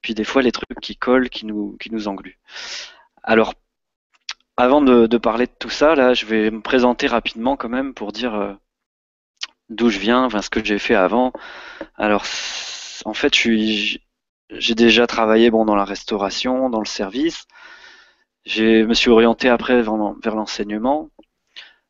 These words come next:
euh, dans le secteur du sport aussi. Et puis, à un moment donné, j'ai distribué des produits de bien-être, euh,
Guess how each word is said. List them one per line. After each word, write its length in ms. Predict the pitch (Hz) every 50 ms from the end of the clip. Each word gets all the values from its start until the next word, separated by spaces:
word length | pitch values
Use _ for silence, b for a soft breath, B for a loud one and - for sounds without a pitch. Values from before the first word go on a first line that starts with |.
| _ - -
euh, 180 | 104 101 101
dans 160 | 95 104 98
le 80 | 95 92
secteur 380 | - - - - - 101 90 92
du 100 | 98 98
sport 440 | - - - 131 135 143 143 135
aussi. 500 | 127 117 117 - - 131 139 147 143 - _ _ _ _ _ _ _ _ _ _ _ _ _ -
Et 140 | - 107 107
puis, 460 | - - - - 120 120 123 123 123
à 20 |
un 60 | 113 110
moment 240 | 110 107 107 107
donné, 240 | 107 113 120 131 131
j'ai 100 | 117 120
distribué 540 | 107 107 104 - - - 117 104 107 113 117
des 100 | 107 110
produits 380 | - - - 110 107 107 110 104
de 40 |
bien-être, 640 | - 101 104 104 101 113 120 127 123 - - - 110
euh, 400 | 107 104 104 104 98 101 101